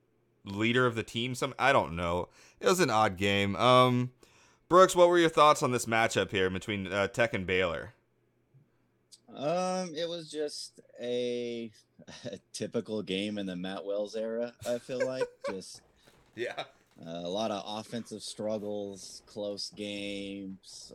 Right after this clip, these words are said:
Speaker 2: uh, gotta make the right plays at the right time. Um, but, you know, actually came out on the right side of it, so that was nice. Um, kinda makes you wonder about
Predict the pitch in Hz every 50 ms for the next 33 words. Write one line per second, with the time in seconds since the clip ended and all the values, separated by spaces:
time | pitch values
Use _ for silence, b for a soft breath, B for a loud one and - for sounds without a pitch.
0 | 53 60 90 92 95 95 92 92 92 92 95 101 98 101 98 - 107 98 98 98
1 | 98 95 - - 104 101 98 98 90 101 90 - 101 98 98 98 98 92 - -
2 | 95 95 95 95 98 98 98 98 95 95 95 95 92 - _ - _ - 73 92
3 | 92 95 92 90 90 87 85 92 85 85 95 92 90 90 90 85 64 57 82 85
4 | 85 82 82 90 - - 90 87 - - 98 92 92 92 90 85 - - 90 92
5 | 92 87 92 90 92 95 - - 92 90 92 90 92 90 92 92 - - - -
6 | - 80 87 90 90 92 87 87 92 87 90 92 90 - - - - - _ _
7 | _ _ _ _ _ _ _ _ _ _ _ _ _ _ _ _ - 92 92 92
8 | 90 90 87 85 82 80 76 73 - _ _ _ _ - - 101 98 98 98 98
9 | 101 101 87 - - 101 92 90 98 101 101 98 98 98 98 98 95 90 98 98
10 | 95 95 90 -